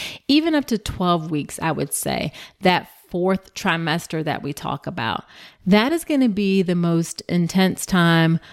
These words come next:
postpartum. Those first few weeks where you're getting adjusted to having this <laughs> new human being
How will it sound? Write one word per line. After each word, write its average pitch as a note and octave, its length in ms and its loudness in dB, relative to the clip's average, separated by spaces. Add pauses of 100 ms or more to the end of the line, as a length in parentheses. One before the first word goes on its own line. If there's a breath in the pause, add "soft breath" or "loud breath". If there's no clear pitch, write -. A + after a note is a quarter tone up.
(220 loud breath)
postpartum. D#3 880 2
Those D#3+ 240 0
first G3+ 600 4
few A3+ 260 2
weeks F3+ 480 2
where E3 100 4
you're D#3+ 140 4
getting F3 340 2
adjusted F#3+ 840 4
to F3 100 0
having E3 400 2
this D#3+ 240 2
<laughs> - 0 -
new G3+ 340 8
human B3 500 6
being F#3+ 540 4